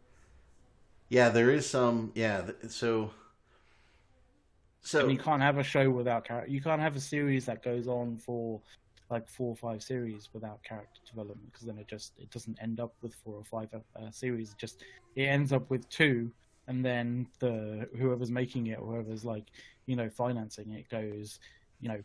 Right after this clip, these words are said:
Speaker 2: "People hate it, people aren't watching it, I'm cutting the <laughs> show because it's fucking terrible."
Speaker 1: So,
Speaker 2: So
Speaker 1: um, you know,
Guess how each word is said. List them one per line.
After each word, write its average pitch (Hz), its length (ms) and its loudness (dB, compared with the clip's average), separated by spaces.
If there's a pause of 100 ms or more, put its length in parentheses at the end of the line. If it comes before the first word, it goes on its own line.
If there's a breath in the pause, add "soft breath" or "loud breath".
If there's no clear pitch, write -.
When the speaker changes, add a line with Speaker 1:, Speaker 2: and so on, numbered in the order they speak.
Speaker 2:
"People 135 200 -2
hate 131 220 2
it, - 80 -6
people 117 180 -8
aren't 110 100 -6
watching 113 340 -4
it, 110 260 -8
I'm 110 100 -8
cutting 117 400 -6
the 113 80 -6
<laughs> - 120 -8
show 135 200 4
because 113 420 -6
it's 101 220 -18
fucking 110 300 -16
terrible." 131 320 -6 (840 soft breath)
Speaker 1:
So, 127 300 2
Speaker 2:
So 117 100 2
Speaker 1:
um, 104 400 -2 (1600 soft breath)
you 135 100 -4
know, 120 400 2